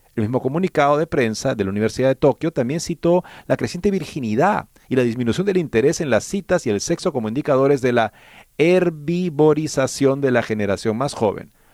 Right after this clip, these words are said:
La cultura popular japonesa etiqueta a los adultos solteros como herbívoros, que parecen indiferentes a la búsqueda de una pareja, mientras que define a los adultos que tienen pareja o que la buscan, esta cult-, este término cultural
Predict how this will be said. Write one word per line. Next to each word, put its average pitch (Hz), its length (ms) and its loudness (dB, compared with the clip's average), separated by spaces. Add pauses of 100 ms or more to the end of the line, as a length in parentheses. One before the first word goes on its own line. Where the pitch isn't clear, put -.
(120)
La 113 100 2
cultura 113 240 0
popular 107 360 0
japonesa 135 480 0
etiqueta 113 520 -2
a 101 140 -4
los 104 160 -4
adultos 107 420 -2
solteros 113 480 0
como 95 240 -2
herbívoros, 113 800 -2 (360)
que 147 140 2
parecen 190 460 0
indiferentes 196 800 0
a 104 40 0
la 101 100 2
búsqueda 110 300 2
de 107 60 2
una 117 140 -2
pareja, 107 640 0 (300)
mientras 123 560 0
que 127 280 2
define 151 340 0
a 143 80 0
los 151 180 -2
adultos 156 460 2
que 98 140 -2
tienen 135 260 -2
pareja 127 560 0 (380)
o 123 280 4
que 143 180 4
la 147 120 4
buscan, 135 640 2
esta 104 380 -4
cult-, 92 240 -2
este 98 180 -6
término 107 360 0
cultural 107 500 0